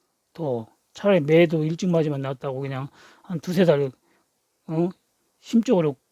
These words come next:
고통받다가 그냥 상담 폐지되면 덜한데 이게 막 이, 삼 년 있다가 살아나지 못하고 상담 폐지되면 더 힘들거든요. 그렇기 때문에, 어, 첫째 제일 좋은 거는 이제 상담 폐지 안, 당할 만한 종목을 여러분들이 안 사는 게 좋아요.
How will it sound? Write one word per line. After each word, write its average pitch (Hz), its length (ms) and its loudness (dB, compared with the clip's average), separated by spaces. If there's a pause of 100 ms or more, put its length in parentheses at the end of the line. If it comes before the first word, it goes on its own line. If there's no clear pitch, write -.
(720)
고통받다가 151 640 -2
그냥 135 320 -6
상담 190 260 -2
폐지되면 180 460 -2
덜한데 147 580 0
이게 151 200 -2
막 151 120 0
이, 165 100 0
삼 180 160 4
년 160 120 2
있다가 139 400 -4 (400)
살아나지 220 440 4
못하고 143 260 -2
상담 190 260 -4
폐지되면 135 440 -10
더 147 160 -10
힘들거든요. 131 640 -6
그렇기 151 240 0
때문에, 143 400 -4 (1300)
어, 143 380 2 (1000)
첫째 226 240 2
제일 202 260 0
좋은 220 220 2
거는 202 280 4
이제 170 120 0
상담 233 240 0
폐지 202 200 0
안, 170 260 -4 (140)
당할 202 240 0
만한 175 220 2
종목을 170 340 0
여러분들이 160 300 2
안 156 140 0
사는 165 220 0
게 135 100 -4
좋아요. 117 480 -10